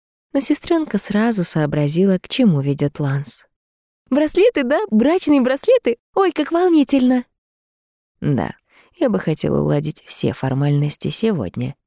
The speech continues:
если Грейс не против». Он с нежностью посмотрел на меня, а я растеряла все слова. «Сегодня? Он хочет обручиться сегодня?»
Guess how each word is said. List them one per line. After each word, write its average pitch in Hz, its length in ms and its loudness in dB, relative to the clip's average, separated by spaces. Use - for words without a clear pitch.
если 220 360 -2
Грейс 120 360 -6
не 139 100 -4
против». - 560 -10
Он 202 160 0
с - 80 -6
нежностью 196 580 2
посмотрел 165 600 -2
на 156 100 -2
меня, 160 420 -4
а - 100 -2
я 202 160 2
растеряла 156 560 -2
все 147 200 -6
слова. 151 440 -6
«Сегодня? 180 720 -4
Он 196 140 4
хочет 208 420 0
обручиться 185 640 -2
сегодня?» 185 720 2